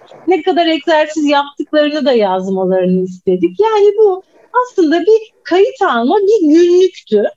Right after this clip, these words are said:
E, ve ben dedim ki, e, böyle hani bu sayfalar sayfalar yazıyorlar, bize getiriyorlar. E, oysa bunun yerine böyle bir ajanda olsa, yine her gün yediklerini yazsalar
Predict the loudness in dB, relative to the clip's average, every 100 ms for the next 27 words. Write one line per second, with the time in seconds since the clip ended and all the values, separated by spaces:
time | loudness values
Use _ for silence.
0 | _ _ _ _ -2 0 2 0 0 0
1 | 2 2 2 -2 -2 -2 0 0 0 0
2 | 0 2 2 2 2 2 0 0 -2 -2
3 | -2 0 0 -2 -2 -2 -2 0 0 0
4 | 2 0 2 2 2 0 0 0 -2 -2
5 | -2 0 -2 -4 -2 0 2 0 -4 -8
6 | _ -2 0 2 2 2 0 2 2 2
7 | 2 2 2 0 -2 -4 -8 _ 0 2
8 | 2 0 0 -2 0 0 0 0 0 -2
9 | -4 -6 -6 -8 _ _ 0 2 2 0
10 | 0 0 0 0 -2 -2 0 2 0 -2
11 | -2 -4 -6 -4 -4 -4 -6